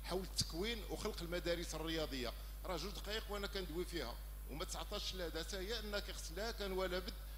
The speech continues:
حتى ينظفوها باش أنه تت-، تفتح في وجه الجمعيات الرياضية اللي عند، اللي كي-، اللي كو-، اللي كيكونوا الأطفال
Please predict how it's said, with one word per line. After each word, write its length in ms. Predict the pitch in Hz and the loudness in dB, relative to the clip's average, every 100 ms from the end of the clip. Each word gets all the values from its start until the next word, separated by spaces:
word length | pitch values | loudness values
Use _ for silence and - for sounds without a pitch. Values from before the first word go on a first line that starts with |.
| - | -4
حتى 260 | - 185 | 0 2
ينظفوها 600 | 202 214 196 - 180 156 - - - - | 2 0 -2 0 2 0 -2 -6 -6 -2
باش 220 | 170 - | 0 2
أنه 320 | 170 170 170 | 2 2 2
تت-، 680 | 208 202 185 - 175 160 165 - | 2 0 0 0 0 0 -2 -2
تفتح 340 | - - - | -2 0 0
في 140 | - 160 | 0 -2
وجه 280 | 208 175 - - - | 0 0 0 -6 -4
الجمعيات 760 | 139 135 170 160 175 202 196 196 | -2 0 0 2 4 4 2 -2
الرياضية 800 | 175 175 170 180 160 170 196 220 - | 0 2 4 2 2 2 2 0 -2
اللي 300 | 151 170 202 | -2 2 4
عند، 240 | 160 175 165 | 4 0 0
اللي 240 | 170 185 | 0 -2
كي-، 300 | 190 180 175 | 0 0 0
اللي 240 | 160 165 151 165 | -2 -2 0 2
كو-، 180 | 175 | 4
اللي 180 | 165 160 | 2 -2
كيكونوا 560 | - 165 - 202 185 165 | -2 -2 0 2 2 0
الأطفال 600 | 156 165 - 165 151 | -2 -4 0 0 0